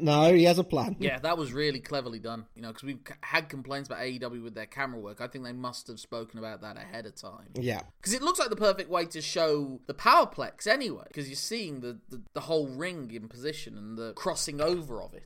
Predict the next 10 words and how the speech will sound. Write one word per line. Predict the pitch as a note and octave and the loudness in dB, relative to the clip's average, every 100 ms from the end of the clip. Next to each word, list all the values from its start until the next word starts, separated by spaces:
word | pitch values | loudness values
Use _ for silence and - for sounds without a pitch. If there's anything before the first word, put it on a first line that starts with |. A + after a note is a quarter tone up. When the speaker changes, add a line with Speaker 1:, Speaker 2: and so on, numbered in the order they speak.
| - | -16
Speaker 2:
It's | - | -14
perfect | - D#3+ C#3+ - | -4 -4 -4 -12
to | B2+ | -10
show | - D3 | -4 -4
it | D3 A#2 | -4 -10
at, | G#2+ | -10
like, | A2+ A2+ | -10 -10
a | A2 | -8
diagonal | C3 A2+ A#2+ A#2+ A2+ G2+ | -4 -2 -4 -6 -12 -10
angle. | A2+ D3+ C#3 - | -8 -8 -12 -16